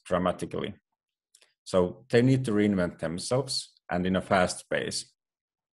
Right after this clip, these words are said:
And, uh, of course, this gives the companies a lot of new opportunities in this digital era that they are, but this also makes it hard for the development side and infrastructure side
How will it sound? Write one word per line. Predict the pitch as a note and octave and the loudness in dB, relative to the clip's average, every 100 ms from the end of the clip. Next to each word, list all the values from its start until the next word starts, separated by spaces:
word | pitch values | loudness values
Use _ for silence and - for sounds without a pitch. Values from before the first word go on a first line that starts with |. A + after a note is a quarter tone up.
| _ - - | _ -18 -4
And, | F#2+ F#2+ | -2 2
uh, | F#2 F#2 - _ _ _ - | 2 2 -2 _ _ _ -12
of | G#2+ | -4
course, | - D#3+ | 2 2
this | - C3 | 2 -4
gives | C#3+ C3+ | -4 -4
the | C3 B2 A#2 A2+ - | 2 4 4 0 -4
companies | C3 B2 A2+ G#2+ | -2 0 0 0
a | |
lot | A2+ A2 | 0 0
of | A2 | -2
new | G#2 G2 | 0 0
opportunities | - G2 - B2+ C#3+ D#3 C#3+ - - | -2 -4 -2 -2 0 0 0 -4 -6
in | - G#2 | -6 -4
this | A2 - | -4 -4
digital | B2 A2+ A#2 A2+ | -4 0 0 2
era | G#2+ B2 B2 - - | 2 2 0 -4 -12
that | - | -2
they | A#2 A2+ | 4 6
are, | A#2 A#2 - _ _ _ _ | 6 4 -8 _ _ _ _
but | B2+ - | -4 -2
this | C#3+ | -2
also | - C3+ C3 | 0 0 2
makes | A2+ A#2+ A2+ | 2 2 0
it | A2+ - | -6 0
hard | A#2+ A2 G2 | 6 6 4
for | - F2+ F2+ | 0 0 2
the | - F2+ F2+ F2 - _ _ _ _ | 2 4 4 2 -4 _ _ _ _
development | F#2+ B2 C#3 C3 C3 A#2+ | -4 -2 0 0 -2 -4
side | B2+ A#2 G#2+ | -2 -2 -2
and | G#2+ | -4
infrastructure | A2 - F2 - E2+ - | -6 -6 -8 -4 -4 -4
side | F#2 F2+ F2 | 0 2 2